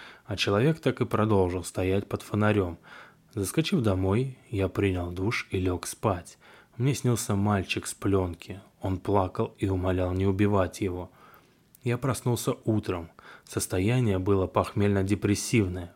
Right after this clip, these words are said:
Время шесть часов утра. Я проспал всего два с половиной часа. Неудивительно, что мне было так хреново. «Ну, раз так, —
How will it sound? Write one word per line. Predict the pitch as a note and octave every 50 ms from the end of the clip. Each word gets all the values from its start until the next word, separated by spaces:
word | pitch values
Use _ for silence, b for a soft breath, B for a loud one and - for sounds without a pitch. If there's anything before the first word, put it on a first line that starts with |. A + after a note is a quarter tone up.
| -
Время | - G#2 F#2+ G2+ G#2 A2+ A#2+ B2 G#2 F#2+ -
шесть | - - - - F#2+ F2 -
часов | - - - - - G#2+ - - -
утра. | G#2 - - A2 G2 F2 F2 B B B B B B B B B B B -
Я | A#2+ A#2
проспал | A2+ C#3+ C#3+ B2+ - - D#3 C#3+ A2
всего | - - A2+ G2 G2
два | F2+ F#2 F#2 F#2+ G#2 A2+
с | G#2+ -
половиной | - - F#2+ F#2+ G2+ A2 A2+ G#2+ G2 F#2
часа. | - - G2+ - - - A2 F2 F2 - B B B B B B B _
Неудивительно, | G#2+ G2+ G#2+ A2+ A#2+ D3 D#3 D3+ - - A#2+ A2+ G2+
что | - - - G2+
мне | F#2+ F#2+ F#2+
было | F#2 G2+ F#2+ F#2 F#2
так | F2+ - - F#2+ E2+ - -
хреново. | - - G2+ G2+ G#2+ A2+ A2 G2 F2+ F2+ F2 - - _ _ b b b b b b b b b b b b b b b - - -
«Ну, | A2 A2+ D3+ D#3 - - - -
раз | - - G#2 F#2+ F2 - -
так, — | - - G#2 G#2+ C#3+ D#3 - - -